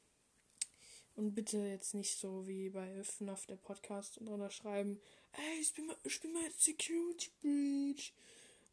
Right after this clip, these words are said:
Ähm, das ist, ja, ich möcht's halt nicht. Und, ähm, ich, die, ich wette, die Folge, f-,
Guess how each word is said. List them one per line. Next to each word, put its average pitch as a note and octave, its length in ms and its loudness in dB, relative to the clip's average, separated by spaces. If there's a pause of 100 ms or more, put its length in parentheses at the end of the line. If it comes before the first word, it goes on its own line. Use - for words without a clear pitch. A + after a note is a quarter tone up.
Ähm, G3+ 520 2 (380)
das A3+ 200 -4
ist, - 600 -6 (640)
ja, - 180 -6 (280)
ich A#3+ 120 -2
möcht's G#3+ 240 4
halt - 140 -8
nicht. - 160 -10 (280)
Und, D#4 640 4
ähm, B3 560 4 (200)
ich, - 300 -2 (520)
die, A3 240 4
ich G#3+ 300 -2
wette, A#3 220 4
die A#3 120 4
Folge, A3 420 4
f-, A3 240 -2